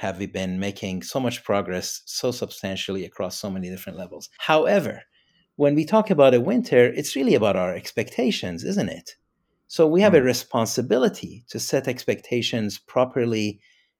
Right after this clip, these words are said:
Speaker 1: intelligently, and with open eyes. Science takes its time.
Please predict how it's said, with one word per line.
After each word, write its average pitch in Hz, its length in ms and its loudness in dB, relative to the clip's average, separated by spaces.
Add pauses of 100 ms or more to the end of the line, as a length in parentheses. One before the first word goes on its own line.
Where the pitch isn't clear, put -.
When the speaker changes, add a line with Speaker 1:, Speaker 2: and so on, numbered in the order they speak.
Speaker 1:
intelligently, 104 1080 -2 (240)
and 101 380 -4
with 101 280 -2
open 107 320 -6
eyes. 113 580 -8 (380)
Science 180 760 0
takes 147 420 0
its - 240 -10
time. 190 480 -6